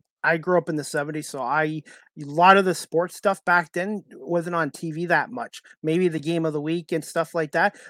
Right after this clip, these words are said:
but a lot of the broadcasts for the C F L, the N H L, it was all on radio, so I grew up with radio back in the seventies, and I used to tape games of, uh, uh, Tom Cheek and Early Wynn from the Jays in the early years, and then with Jerry Howarth, and,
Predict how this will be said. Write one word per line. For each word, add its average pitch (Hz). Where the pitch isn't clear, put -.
but 160
a -
lot 175
of 185
the 175
broadcasts 165
for 160
the 139
C 160
F -
L, 156
the 151
N 151
H 151
L, 165
it 190
was 220
all 233
on 185
radio, 185
so 147
I 180
grew 160
up 190
with 175
radio 151
back 147
in 156
the 139
seventies, 156
and 151
I 180
used 247
to 165
tape 202
games 143
of, 139
uh, 147
uh, 143
Tom 175
Cheek 180
and 147
Early 170
Wynn 165
from 160
the 147
Jays 160
in 156
the 147
early 170
years, 165
and 160
then 156
with 151
Jerry 160
Howarth, 165
and, 147